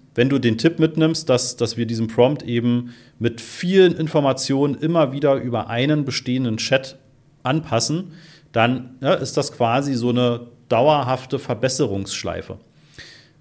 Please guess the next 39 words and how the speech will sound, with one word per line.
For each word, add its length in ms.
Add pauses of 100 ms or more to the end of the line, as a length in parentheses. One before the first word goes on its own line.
(220)
Leider 380
passiert's 420
manchmal, 380
dass 220
er 200
irgendwie 380
das, 320
was 160
man 100
vor 220
zwanzig 840 (100)
Durchläufen, 800
also 180
vor 160
zwanzig 480
Prompts 400
irgendwie 280
verbessert 600
hat, 240 (340)
jetzt 380
wieder 160
vergessen 500
wird. 280 (160)
Ja, 120
das 200
ist 160
auch 240
tatsächlich 420
schon 120
ein 40
paar 140
Mal 100
vorgekommen. 560
Das 140
ist 120
dann 140
ein 100
bisschen 240
mühselig, 640